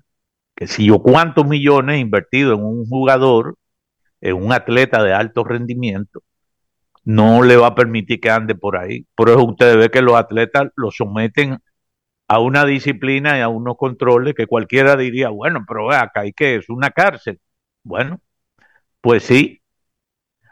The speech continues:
A usted lo contratan, le dan muchísimos millones, entonces usted no puede andar por ahí,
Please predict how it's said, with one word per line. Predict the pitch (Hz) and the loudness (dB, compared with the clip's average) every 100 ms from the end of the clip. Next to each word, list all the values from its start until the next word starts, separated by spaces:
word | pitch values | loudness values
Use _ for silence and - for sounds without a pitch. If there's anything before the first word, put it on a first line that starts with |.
| _ _ _ _ _ _ _ _ - | _ _ _ _ _ _ _ _ -4
A | 95 | -4
usted | 76 104 | 2 4
lo | 131 | 4
contratan, | 143 139 156 175 165 151 | 2 2 2 2 0 -4
le | 113 | -2
dan | 113 131 | -4 -6
muchísimos | 131 143 139 143 147 | -12 -12 -10 -8 -6
millones, | 156 160 196 170 165 156 | -4 2 4 2 0 -6
entonces | 131 - 120 120 | -8 -2 0 2
usted | 120 | 2
no | 120 117 | 2 0
puede | 120 120 | 2 4
andar | 107 101 110 110 | 2 2 0 0
por | 104 | 0
ahí, | 95 95 107 98 90 82 | 2 2 0 -2 -6 -12